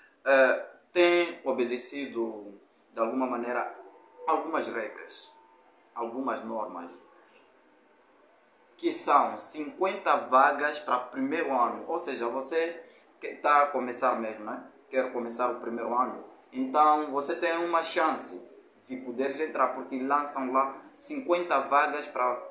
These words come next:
os de primeiro ano, tá bom? Então, basta apenas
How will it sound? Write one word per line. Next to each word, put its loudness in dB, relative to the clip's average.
os -8
de -6
primeiro -2
ano, -2
tá -4
bom? -6
Então, 0
basta 8
apenas 2